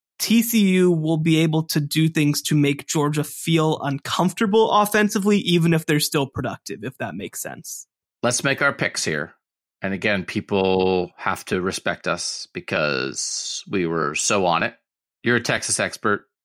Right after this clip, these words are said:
Speaker 2: I don't know if I'm an Ohio State expert, but I've been around Ohio State a long time. You picked T C U to beat Michigan. I picked the O-, Georgia-Ohio State score exactly right. So listen to us, people. So let's make a comparison that maybe isn't fair. But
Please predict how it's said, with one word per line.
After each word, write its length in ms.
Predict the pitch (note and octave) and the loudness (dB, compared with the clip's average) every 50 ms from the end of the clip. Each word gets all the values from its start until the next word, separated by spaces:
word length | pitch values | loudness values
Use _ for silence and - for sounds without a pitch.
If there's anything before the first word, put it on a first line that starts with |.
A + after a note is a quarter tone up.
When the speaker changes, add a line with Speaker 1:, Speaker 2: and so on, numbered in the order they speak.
| _ _ _ _ _ - | _ _ _ _ _ -6
Speaker 2:
I 60 | A2+ | -4
don't 60 | G2 | -4
know 80 | F#2 F2 | -4 -6
if 60 | E2 | -6
I'm 60 | F2+ | -6
an 80 | F#2+ F2+ | -6 -4
Ohio 160 | E2 F#2 F2 | -2 -2 -4
State 160 | - - F2 | -4 -4 -4
expert, 380 | D#2+ D#2 - - - F2 E2 - | -4 -6 -6 -6 -10 -10 -8 -8
but 80 | - | -8
I've 80 | D#2 D#2 | -8 -6
been 120 | D#2+ E2 | -6 -6
around 200 | D2+ D#2+ D#2+ D#2 | -4 -4 -4 -4
Ohio 180 | D2+ C#2+ D#2 D2+ | -4 -4 -6 -6
State 220 | D2 - - D2+ | -6 -6 -8 -6
a 20 | D2+ | -4
long 220 | D2+ D2 D2+ D2+ - | -4 -6 -6 -6 -6
time. 320 | - D2+ C#2+ D2 D#2 - _ _ _ _ _ _ - - - - - - - _ _ | -6 -6 -6 -6 -8 -12 _ _ _ _ _ _ -20 -20 -20 -20 -20 -20 -20 _ _
You 160 | - A2+ A2+ | 0 0 0
picked 280 | A#2 - B2 - - - | 0 0 -4 -4 -4 -4
T 140 | - A2+ | -2 -2
C 180 | G2+ - - G#2 | 0 0 0 0
U 80 | G2 G2 | 0 0
to 80 | F#2 | 0
beat 160 | D#2+ G2+ G2+ | 0 -2 -2
Michigan. 500 | - F2 F2 - - - F2+ E2+ E2 E2 _ _ _ - | -2 -2 -4 -4 -4 -4 -6 -6 -6 -10 _ _ _ -8
I 60 | G2 | -8
picked 300 | F#2 - - G2 - - | -8 -4 -6 -6 -6 -4
the 100 | - F#2+ | -4 -2
O-, 180 | F#2 F#2 F2 E2+ | -2 -2 -2 -4
Georgia-Ohio 540 | E2 - G2+ F#2+ F2+ E2 F#2 D#2 F2+ E2+ D#2+ | -4 -4 -2 -2 -2 -2 -4 -2 -2 -4 -4
State 220 | - - E2+ D#2+ | -4 -4 -6 -6
score 240 | - - F#2 E2 D#2 | -6 -4 -4 -4 -4
exactly 400 | D2+ C#2+ E2+ D#2+ D2+ - - D#2 | -4 -4 -4 -4 -4 -4 -6 -6
right. 260 | C#2+ C#2+ C#2+ C#2 C#2 - _ _ - - - - _ | -4 -4 -4 -4 -6 -10 _ _ -20 -20 -20 -20 _
So 240 | - - - G#2+ G#2 | -6 -2 0 2 4
listen 360 | B2 A#3+ D4+ A#3 - D#3+ C3 | 4 4 4 4 4 2 0
to 80 | G2 - | -2 -4
us, 160 | - - - | -4 -8 -8
people. 420 | - - D2+ - - C#2+ - _ _ _ - - _ - | -8 -8 -10 -8 -10 -12 -12 _ _ _ -20 -20 _ -6
So 300 | - - F#3 E3 D3+ D3 | -2 2 4 4 4 4
let's 240 | C#3+ E3 F3+ F3 - | 4 2 2 2 2
make 160 | F#3 F#3 E3 | 2 2 2
a 60 | E3 | 2
comparison 760 | - F#3+ F3 C#3+ D3+ B2 G#2+ G2+ F#2 - - F#2 F2 F2+ F2 _ _ _ _ _ - | 2 0 0 2 2 2 2 2 0 0 -2 -4 -4 -6 -10 _ _ _ _ _ -4
that 240 | - C#3+ C3+ B2 - - | -2 -2 -2 -2 -4 -4
maybe 260 | D3 C#3 B2 A2 G#2 | -2 0 2 2 2
isn't 220 | F#2+ E2+ E2 D#2+ C#2+ | 0 0 -2 -6 -6
fair. 240 | - C2+ - - _ _ _ _ _ _ _ _ _ _ _ _ _ _ _ _ _ _ _ - G#2+ | -6 -6 -6 -8 _ _ _ _ _ _ _ _ _ _ _ _ _ _ _ _ _ _ _ -18 -8
But 440 | G2 G2+ A#2+ A#2 A2+ A2 G#2+ - | -2 0 2 2 2 2 0 -2